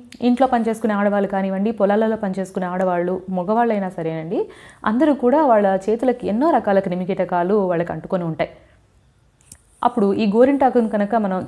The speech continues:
చేతికి పెట్టుకున్నట్లయితే ఆ క్రిమికీటకాలని నశింపచేస్తుందన్నమాట.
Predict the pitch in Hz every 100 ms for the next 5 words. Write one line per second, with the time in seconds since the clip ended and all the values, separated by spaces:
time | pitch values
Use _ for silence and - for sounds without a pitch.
0 | 196 202 214 185 - 185 175 160 165 339
1 | 440 - - 202 185 180 175 170 170 _
2 | - _ _ _ - - 220 226 226 214
3 | 185 180 190 175 240 220 156 151 170 160
4 | 151 156